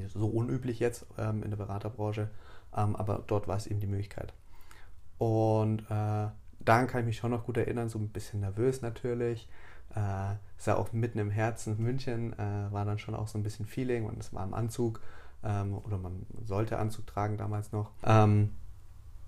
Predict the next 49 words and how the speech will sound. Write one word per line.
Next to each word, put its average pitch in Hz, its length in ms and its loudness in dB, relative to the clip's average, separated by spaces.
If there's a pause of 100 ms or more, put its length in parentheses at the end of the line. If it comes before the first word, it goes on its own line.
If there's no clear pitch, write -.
(140)
was 107 160 2
haben 110 80 8
wir 110 80 10
gemacht 104 360 4
damals? 110 360 6
Wir 104 80 6
sind 113 180 4
da 110 80 6
viel 117 300 0
durchgegangen, 113 560 4
so, 110 160 6 (220)
ähm, - 260 -4
wie, 107 200 2
wie 107 140 4
die 107 200 0 (280)
Vorstellungen 120 640 10
sind, 110 220 4
wo 110 120 10
ich 110 120 6
jetzt - 220 0
eingebunden 127 560 6
werden 117 240 8
kann, 117 360 4 (300)
wo 117 100 8
so 110 80 8
meine 104 240 8
Stärken 120 420 6
sind, 113 320 4
was 104 200 2
mir 104 80 6
jetzt 104 160 2
sagen 101 200 2
kann, 101 180 0
„Okay, 104 300 2 (180)
den 110 540 8 (160)
Job 110 260 8
kannst 110 260 4
du 117 60 4
jetzt - 100 0
schon 110 100 4
mal 104 160 8
übernehmen.“ 117 500 6
Also - 140 0
es - 120 -4
war 101 100 4
natürlich 104 260 2
jetzt 110 140 2
am - 80 2
Anfang 110 280 4